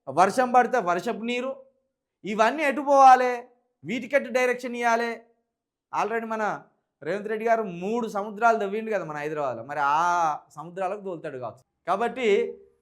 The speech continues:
ఆ మురికి నీటికి అంతా డైరెక్షన్ చూపించకుండా ఇదే మూసీ నదిని మంచినీటి సరస్సును చేస్తానంటే అది అయ్యేది కాదు. దానికి ఎక్కడికైనా నేను చర్చకు సిద్ధమని హరీష్ రావు గారు అంటాను.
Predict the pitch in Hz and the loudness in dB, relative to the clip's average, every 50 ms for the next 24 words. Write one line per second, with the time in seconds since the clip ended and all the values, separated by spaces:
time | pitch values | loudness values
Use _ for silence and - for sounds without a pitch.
0 | _ _ - 120 151 185 226 220 202 214 220 233 208 285 277 277 294 277 - - | _ _ -6 2 6 6 6 6 4 -2 -4 -2 -4 -4 -4 -4 -4 -6 -2 4
1 | 277 254 254 247 247 262 262 254 202 220 220 233 240 233 240 254 247 226 208 214 | 4 4 4 4 2 2 2 2 2 0 0 0 0 -2 -4 -8 -8 -6 -6 -8
2 | 196 175 202 - - 190 - 165 156 143 131 131 139 156 196 247 269 269 - - | -8 -10 -12 -10 -8 -10 -8 -10 -14 -10 -6 -4 0 2 2 2 0 -2 -8 -16
3 | _ _ _ _ _ _ _ _ _ _ _ _ _ _ _ _ - 156 190 202 | _ _ _ _ _ _ _ _ _ _ _ _ _ _ _ _ -10 -8 -2 6
4 | 285 302 302 294 285 277 262 190 285 277 269 262 208 - - _ _ _ _ 170 | 8 8 8 8 4 -2 -4 -4 -4 -6 -6 -8 -10 -14 -20 _ _ _ _ -8
5 | 175 202 208 196 208 208 214 240 294 320 185 - _ _ _ _ _ _ _ _ | -6 -4 -4 -4 -4 -6 -6 -6 -8 -10 -12 -18 _ _ _ _ _ _ _ _
6 | _ _ _ _ _ _ _ _ _ _ _ _ _ _ _ 131 170 220 233 247 | _ _ _ _ _ _ _ _ _ _ _ _ _ _ _ -4 -4 -4 -2 -4
7 | 294 277 302 294 262 277 269 269 254 247 240 - 247 233 220 214 202 202 - 202 | -4 -4 -2 -4 -4 -2 -2 -2 -2 -2 -4 -6 -10 -6 -6 -6 -6 -4 -6 -6
8 | 190 185 170 165 - 254 254 220 180 160 160 180 208 208 196 175 175 160 165 180 | -6 -6 -10 -8 -8 -8 -6 -4 -4 -4 -4 -4 -2 -2 -2 0 0 0 0 -2
9 | - 240 247 240 233 214 202 190 - - - 269 269 262 214 247 247 247 240 233 | -2 -2 -2 -2 -2 -4 -8 -10 -10 -4 -4 -2 -2 0 -2 -4 -4 -4 -8 -10
10 | 214 - 208 190 - 214 196 196 - 196 160 165 170 165 170 220 269 233 208 - | -8 -8 -10 -10 -8 -10 -12 -10 -12 -12 -10 -10 -10 -12 -10 -8 -8 -6 -6 -8
11 | 285 - 196 175 160 160 147 139 127 117 110 - 104 95 87 | -10 -6 -6 -4 -4 -4 -4 -4 -6 -8 -10 -12 -16 -18 -18